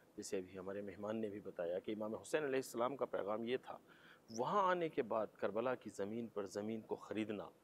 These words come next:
और फिर उसके बाद जालिमों का आना और इस तरीके से, तो ये दो किरदार हैं, एक यजीदी किर-, एक हुसैनी किरदार है और एक यजीदी किरदार है।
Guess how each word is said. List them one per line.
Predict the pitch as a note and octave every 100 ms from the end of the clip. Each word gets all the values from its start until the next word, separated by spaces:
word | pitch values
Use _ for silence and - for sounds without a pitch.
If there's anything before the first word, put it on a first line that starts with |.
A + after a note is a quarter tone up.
| - - - -
और | A2+
फिर | - A2+
उसके | - G#2+
बाद | G#2+ G#2+
जालिमों | G#2 G2+ A2 A2+ G#2
का | F2 F2+
आना | G2 F#2
और | G2
इस | - -
तरीके | A2+ B2 - C3+
से, | - E2 - - - - - - -
तो | A#2+
ये | B2 A#2+
दो | D3 D3 -
किरदार | G#2+ B2+ C3 B2
हैं, | - -
एक | A#2 -
यजीदी | G#2+ G2 C3 C3+ D3+
किर-, | C3 A2+ -
एक | A#2+ -
हुसैनी | - - B2+ D3+
किरदार | E3 B2+ A2+ G#2 C3
है |
और | B2
एक | B2 A#2+
यजीदी | G#2 - A2 A#2+
किरदार | - -
है। | -